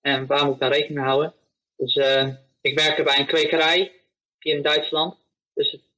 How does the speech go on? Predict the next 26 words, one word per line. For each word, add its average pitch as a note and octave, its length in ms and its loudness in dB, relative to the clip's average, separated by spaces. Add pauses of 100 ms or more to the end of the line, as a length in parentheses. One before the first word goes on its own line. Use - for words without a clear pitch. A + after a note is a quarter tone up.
(240)
het - 220 -2
voordeel F3+ 260 2
daarvan D3+ 400 0
is C#3+ 100 0
dat D3+ 160 0
ik, C#3+ 160 -2
eh, C3+ 480 2
nou, A#2+ 200 -2
in B2 60 2
de B2+ 140 0
winter, D3+ 260 2
ehm, C3 200 0 (220)
weinig C#3 260 0
werk, C#3 260 0
eh, D3+ 240 0
dat B2+ 120 0
er C3 60 -4
weinig C3 220 -2
werk C3+ 240 0
is, D#3+ 120 0
dus C3+ 80 -8
dat B2+ 160 -6
ik - 80 -14
gewoon C3 220 -2
thuis D#3 260 2
was. - 380 2